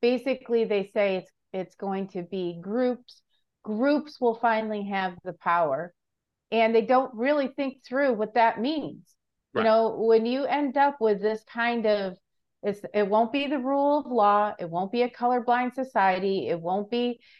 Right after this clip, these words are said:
Speaker 1: it won't be, um, you know, blind justice. It will be a, a society built about, around power, who has the power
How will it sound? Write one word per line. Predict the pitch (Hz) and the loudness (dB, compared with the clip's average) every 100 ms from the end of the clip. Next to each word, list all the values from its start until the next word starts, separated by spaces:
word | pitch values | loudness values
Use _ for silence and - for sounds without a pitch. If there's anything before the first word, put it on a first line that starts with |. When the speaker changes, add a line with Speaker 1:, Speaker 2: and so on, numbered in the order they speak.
| _ | _
Speaker 1:
it | - | -8
won't | 196 208 220 | -4 -2 -2
be, | 247 254 247 - | 0 -2 -2 -2
um, | 226 220 220 214 220 - _ - | 0 2 0 -2 -6 -12 _ -4
you | 226 | 0
know, | 214 208 202 | 2 2 0
blind | 190 196 190 226 226 | -2 0 2 2 0
justice. | 226 202 190 - 196 185 _ - | 2 2 2 -2 -4 -4 _ -6
It | 196 | -4
will | 170 202 202 185 | 2 2 2 0
be | 175 208 196 190 196 _ _ _ - | -2 0 0 -2 -4 _ _ _ 0
a, | 208 202 196 190 180 175 - _ - | 2 4 2 0 0 -2 -10 _ -6
a | 202 190 180 175 170 - | -2 0 0 -2 -6 -16
society | - 226 - 220 233 247 | -4 -4 2 2 2 0
built | 214 220 240 - | 0 2 2 -2
about, | - 196 185 185 - | -2 -2 -2 -6 -6
around | 190 202 185 180 | -4 0 0 -2
power, | - 196 202 233 294 311 - _ _ _ _ | -4 0 2 2 0 -4 -12 _ _ _ _
who | - 311 | -2 0
has | 294 262 254 262 | 2 2 2 0
the | 254 | -4
power | 226 226 220 233 254 285 | -2 2 4 4 0 -2